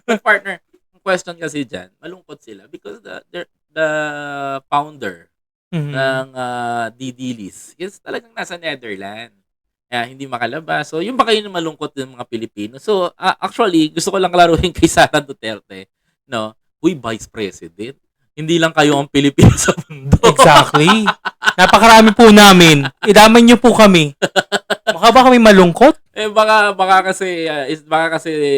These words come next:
Speaker 1: ah, Vice President lang siya ng mga D-list.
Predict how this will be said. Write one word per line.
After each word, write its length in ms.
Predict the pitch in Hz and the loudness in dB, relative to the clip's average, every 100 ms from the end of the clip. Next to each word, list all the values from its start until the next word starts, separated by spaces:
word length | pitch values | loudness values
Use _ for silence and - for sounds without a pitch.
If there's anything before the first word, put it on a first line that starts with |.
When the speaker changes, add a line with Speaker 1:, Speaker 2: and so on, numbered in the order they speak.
| 131 - | -4 -6
Speaker 1:
ah, 280 | 131 120 120 | -2 -2 -2
Vice 280 | 143 139 - | -2 -2 -2
President 440 | 135 127 135 123 | -8 -8 -10 -14
lang 140 | 123 | -14
siya 120 | 120 131 | -16 -16
ng 140 | 123 | -16
mga 140 | 120 117 | -14 -12
D-list. 720 | 120 113 147 156 123 - | -10 -4 0 0 0 -4